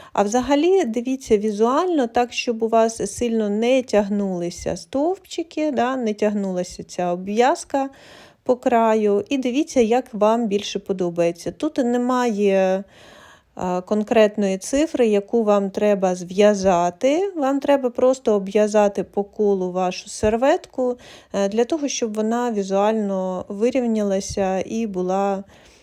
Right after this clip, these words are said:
е, красивою обв'язаною. Зараз ми обв'яжемо її стовпчиками без накиду.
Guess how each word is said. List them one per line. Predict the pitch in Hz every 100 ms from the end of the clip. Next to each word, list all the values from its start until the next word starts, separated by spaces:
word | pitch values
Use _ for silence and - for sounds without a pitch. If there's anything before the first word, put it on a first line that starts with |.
| _ -
е, | 185 180 170
красивою | - 190 - 240 208 190
обв'язаною. | 185 190 180 175 165 165 170 170 170
Зараз | 220 226 208
ми | 214 208
обв'яжемо | 190 196 196 180 180 180 180
її | 185 190 185 175
стовпчиками | 165 - 170 165 - - 170 165 170
без | 170 185 170 165
накиду. | 180 196 202 190 180 175 240 320 427